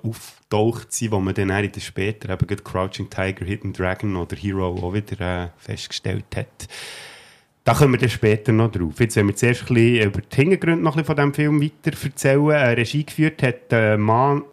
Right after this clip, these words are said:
namens, Achtung, jetzt fängt's schon an, die müsst ihr verzeihen, ich habe keine Ahnung, ob ich das Zeug richtig ausspreche. Ching Sui Tung ist der Regisseur. Der hat alle drei von der Originalreihe hat er inszeniert gehabt.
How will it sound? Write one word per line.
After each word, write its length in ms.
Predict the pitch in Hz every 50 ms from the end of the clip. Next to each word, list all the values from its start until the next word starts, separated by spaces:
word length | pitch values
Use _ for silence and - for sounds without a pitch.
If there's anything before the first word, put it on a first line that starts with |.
| _ -
namens, 760 | 117 113 113 110 110 110 107 107 107 104 101 - - - -
Achtung, 300 | - 104 104 - - 104
jetzt 160 | 104 104 -
fängt's 280 | - 98 90 90 - -
schon 140 | - 107 101
an, 120 | 101 95
die 60 | -
müsst 240 | 110 104 98 - -
ihr 60 | 117
verzeihen, 480 | - - - - - 117 107 107 110 107
ich 60 | 101
habe 120 | 95 95 -
keine 260 | - - 113 113 -
Ahnung, 300 | 113 107 107 110 113 -
ob 100 | 101 92
ich 100 | 101 95
das 160 | 95 - -
Zeug 160 | - 117 101
richtig 340 | 110 113 113 - - 104 -
ausspreche. 680 | 127 123 - - - - 120 120 113 - - 135 120 - - _ _ _ _ -
Ching 320 | - 143 151 170 202 -
Sui 440 | - - - - 147 147 170 175 175
Tung 320 | - 135 147 170 208 233 190
ist 180 | 139 - -
der 80 | 135 123
Regisseur. 640 | 143 160 - 202 180 - - - 165 165 175 196 190 - - - - - - - - - - -
Der 120 | 139 135
hat 180 | 135 - - -
alle 320 | 120 127 151 165 185 190
drei 540 | - - 151 147 151 160 170 175 175 175 - -
von 180 | - - 143
der 280 | - 147 143 139 139 - -
Originalreihe 1000 | - 139 135 135 123 135 127 123 120 127 135 139 135 127 131 135 139 143 139 127
hat 200 | 131 127 - - 117
er 160 | 123 127 127
inszeniert 840 | 127 131 127 - - - - 135 123 123 123 143 156 151 - -
gehabt. 480 | - - 127 127 135 147 156 160 -